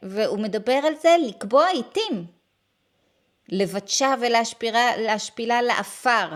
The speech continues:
אוקיי? דהיינו, לקבוע עיתים ולהשפיל עצמו, להיות נבזה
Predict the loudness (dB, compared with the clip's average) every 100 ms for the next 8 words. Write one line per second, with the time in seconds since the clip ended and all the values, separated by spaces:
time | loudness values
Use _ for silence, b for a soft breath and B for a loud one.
0 | -12 _ _ -20 -8 -4 -2 -2 -2 0
1 | 0 0 -4 -6 0 0 0 -2 -2 -2
2 | 0 -2 -2 -4 0 0 2 2 0 -4
3 | 0 0